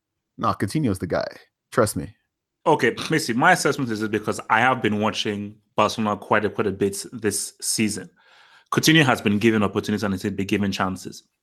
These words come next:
Speaker 2: He's had starts, he's come off the, the, the bench and he's been, and he's been given minutes. The fact of the matter is that he's not made a big enough impact. And that is because never has Coutinho had an amazing season. He's had, like, an amazing ten to twelve games. He's never been a guy you have said,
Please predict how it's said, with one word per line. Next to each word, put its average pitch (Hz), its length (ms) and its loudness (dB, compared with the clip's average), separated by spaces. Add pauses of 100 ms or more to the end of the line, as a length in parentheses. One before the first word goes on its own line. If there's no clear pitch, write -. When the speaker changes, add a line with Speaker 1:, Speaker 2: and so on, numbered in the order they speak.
Speaker 2:
He's - 140 -4
had 110 140 4
starts, 165 440 4
he's 101 140 -4
come 120 200 2
off 120 220 -2
the, 104 80 2
the, 95 100 -2
the 92 80 -4
bench 120 320 0
and 107 80 -6
he's 95 80 -8
been, 101 120 -4
and 110 100 -2
he's 98 60 -4
been 101 120 -6
given 107 280 0
minutes. 95 380 -6 (360)
The - 80 -6
fact 139 140 6
of 127 60 0
the 123 60 -4
matter 117 120 2
is 104 60 -4
that 101 160 0
he's 113 120 -4
not 120 180 -4
made 107 360 -4
a 110 40 -4
big 104 240 -2
enough 104 280 -6
impact. - 580 -6 (400)
And - 80 -8
that 143 120 6
is 127 100 2
because 110 460 4 (460)
never 147 560 6
has 123 220 2
Coutinho 120 420 -2
had 110 320 0
an 107 80 -4
amazing 104 460 0
season. 107 420 0
He's - 140 -8
had, 160 340 4
like, 156 180 2
an 123 60 2
amazing 139 320 0
ten 143 380 0
to - 100 -12
twelve 147 300 0
games. 170 340 -2 (320)
He's 117 160 0
never 156 300 6
been 127 220 2
a 117 120 0
guy 120 180 4
you 110 60 6
have 104 100 2
said, 113 120 -2